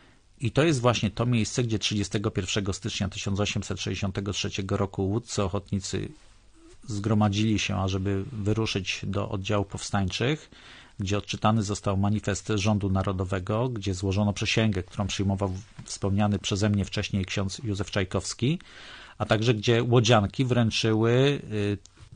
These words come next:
temu wyruszającemu do walki oddziałowi chorągiew z wyhaftowaną, y, dewizą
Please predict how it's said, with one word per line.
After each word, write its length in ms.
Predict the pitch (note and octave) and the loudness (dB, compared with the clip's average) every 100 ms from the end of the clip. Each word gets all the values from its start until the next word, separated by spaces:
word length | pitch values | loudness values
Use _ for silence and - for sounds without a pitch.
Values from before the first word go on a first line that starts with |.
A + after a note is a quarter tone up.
| - | 4
temu 220 | C3 B2+ | 6 6
wyruszającemu 640 | F#2 F#2+ - F#2+ F2+ G#2 | 2 -2 -6 -6 -4 -2
do 100 | F#2+ | -2
walki 240 | F#2+ F#2+ G2+ | -2 -2 -2
oddziałowi 460 | F#2 F2+ F#2+ D3+ E3 - - - - | 0 0 0 0 -2 -12 -18 -20 -2
chorągiew 480 | - B2 D3+ C3 G2 | 6 8 8 6 4
z 60 | |
wyhaftowaną, 880 | F#2+ - G#2 - F#2+ G#2 G#2+ G#2+ A2 - G2+ G2 G2 G2 G2 - _ - - - _ - - | 0 -2 -2 0 2 2 4 2 0 -2 -2 0 0 0 -4 -8 _ -16 -16 -18 _ -14 -2
y, 40 | |
dewizą 580 | G2+ G2+ A2 G#2+ A2 G#2+ | 2 4 4 4 4 2